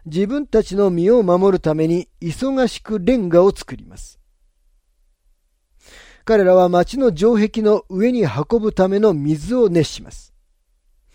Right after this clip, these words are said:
それから彼らは、城壁をよじ登ってくる敵の上にバケツで熱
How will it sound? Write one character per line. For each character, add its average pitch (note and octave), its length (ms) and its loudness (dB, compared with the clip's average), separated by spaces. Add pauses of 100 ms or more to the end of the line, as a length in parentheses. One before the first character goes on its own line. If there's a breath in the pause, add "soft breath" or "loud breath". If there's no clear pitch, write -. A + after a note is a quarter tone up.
(280 loud breath)
そ A#3 160 2
れ C4 100 2
か B3+ 120 0
ら A#3 100 2
彼 G#3+ 220 4
ら D#3 120 2
は、 B2+ 300 -2 (280)
城 A3+ 220 -2
壁 A3+ 320 -2
を G#3 100 6
よ F3 200 2
じ F#3 120 -4
登 B3 300 2
っ - 20 -20
て F#3 160 0
く F3+ 140 -4
る E3+ 120 0
敵 - 360 -6
の A3 160 2
上 F#3 200 4
に F#3 280 -2 (280 soft breath)
バ E3 260 4
ケ C4 160 -4
ツ A#3 140 -12
で A3 160 4
熱 E3 300 2